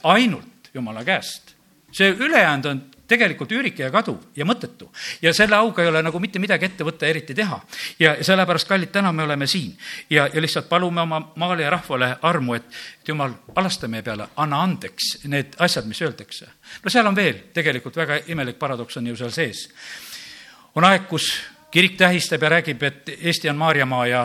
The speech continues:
ja need sajad aastad, mis on olnud, ja seal muuseumis on tehtud ju seal mingisugune kuju, et löö sinna pihta, et see Maarja lendab kildudeks ja, ja et, et noh, et reformatsioon on sellisel kujul siin ette toodud.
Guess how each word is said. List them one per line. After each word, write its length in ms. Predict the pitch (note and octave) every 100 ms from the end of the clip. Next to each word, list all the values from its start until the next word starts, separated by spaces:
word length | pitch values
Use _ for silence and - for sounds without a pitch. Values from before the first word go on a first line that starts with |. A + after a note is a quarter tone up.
| B2+
ja 80 | C3+
need 140 | C3+
sajad 220 | - D3 D3
aastad, 300 | D3 - B2+
mis 140 | B2
on 100 | C3 C#3+
olnud, 300 | C3 G#2 - -
ja 80 | A#2
seal 140 | C3 B2 - -
muuseumis 380 | D3 C3+ B2 A#2+
on 120 | B2
tehtud 280 | D3 - B2
ju 140 | A2+
seal 100 | B2+
mingisugune 540 | C3 C3 B2 C3 B2 A#2+
kuju, 220 | E3 C3+ - - - -
et 80 | C#3
löö 140 | D#3+ D3+
sinna 160 | C#3+ C#3
pihta, 340 | F#3+ - A2+ - - -
et 160 | D3 D3
see 160 | - D3+
Maarja 240 | D#3+ D3+
lendab 240 | C#3+ C#3
kildudeks 640 | - G3+ E3 B2+ A2+ - - - - - D#3+
ja, 400 | D3+ C#3+ C3+ C3+
ja 140 | D3
et, 260 | C#3 - D3+ C3+ B2+ C3+ C#3+
et 80 | D3
noh, 80 |
et 200 | C#3+ C#3+ D3+
reformatsioon 600 | D#3 C#3 C#3+ F3+ F3 C#3+
on 60 | C3
sellisel 340 | D3+ C#3 B2+
kujul 160 | C#3+ C#3
siin 160 | C#3
ette 160 | D3 D3+
toodud. 340 | B2+ D3+ A2+